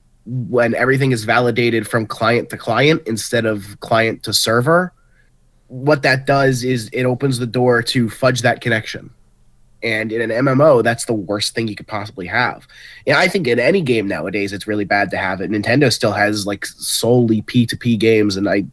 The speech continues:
it's infuriating. But in a game like an M M O where you're, you're gathering loot and you need to, you know, build your character and invest a lot of time in it, cheating's gonna be a problem.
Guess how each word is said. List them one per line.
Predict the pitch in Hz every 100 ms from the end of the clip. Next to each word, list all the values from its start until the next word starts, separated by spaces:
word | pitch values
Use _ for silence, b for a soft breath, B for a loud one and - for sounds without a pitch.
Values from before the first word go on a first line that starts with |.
| _ -
it's | 110 -
infuriating. | 107 101 131 175 135 92 85 92
But | 113 B B B -
in | 156
a | 156
game | 180 190
like | 165
an | 151
M | 143 147
M | 143
O | 190 127
where | 113 120 117 117 - - 113
you're, | 123 120 117 113 110 107
you're | 123
gathering | 113 123 123 127 117
loot | 117 151 - B B B -
and | 113 110 110 110 -
you | 120 120 120
need | 120 120 110
to, | 131 117 110 110 110 - _ 139
you | 113
know, |
build | 98 131 127
your | 120
character | - 147 156 131 160 156 156
and | 120 110 107 104 - _ _ -
invest | 127 120 120 127
a |
lot | 120 113
of |
time | - 156 175 175
in | 170
it, | 170 - B B B B _ _
cheating's | - 147 143 139
gonna | 135 135
be | 139
a | 135
problem. | - 139 131 135 135 135